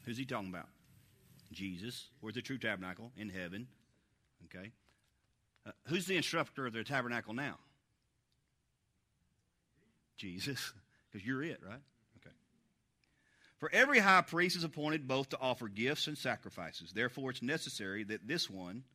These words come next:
also having something to offer. For if he were on earth, he would not be a priest, since there are priests who offer the gifts according to the law,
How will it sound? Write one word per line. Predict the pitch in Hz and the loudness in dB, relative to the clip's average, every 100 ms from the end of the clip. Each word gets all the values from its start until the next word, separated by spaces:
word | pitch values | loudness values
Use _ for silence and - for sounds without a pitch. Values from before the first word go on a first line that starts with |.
| _ - - - | _ -20 -20 -2
also | 127 165 - 117 | 2 2 0 -2
having | 113 117 139 | 2 0 0
something | 123 117 135 127 | -4 -4 -4 -4
to | |
offer. | 151 214 220 - - _ _ _ _ _ _ _ _ | -4 -4 -6 -12 -18 _ _ _ _ _ _ _ _
For | 156 147 | 0 2
if | 139 | 2
he | 208 | 0
were | 247 202 | 6 6
on | 170 165 | 6 6
earth, | 175 170 156 | 8 10 8
he | 143 | 4
would | 151 139 | 0 4
not | 139 160 | 4 4
be | 165 | 2
a | 180 | 0
priest, | - 120 113 127 | -2 -2 0 -2
since | 120 120 | -6 -4
there | 113 | -2
are | 113 | -4
priests | - 135 139 | -4 -4 -2
who | 135 | -4
offer | 113 107 110 | -6 -8 -8
the | |
gifts | 95 107 - | -6 -6 -6
according | 127 - 104 104 | -12 -10 -8 -8
to | 104 | -10
the | 104 | -4
law, | 139 117 | -4 -4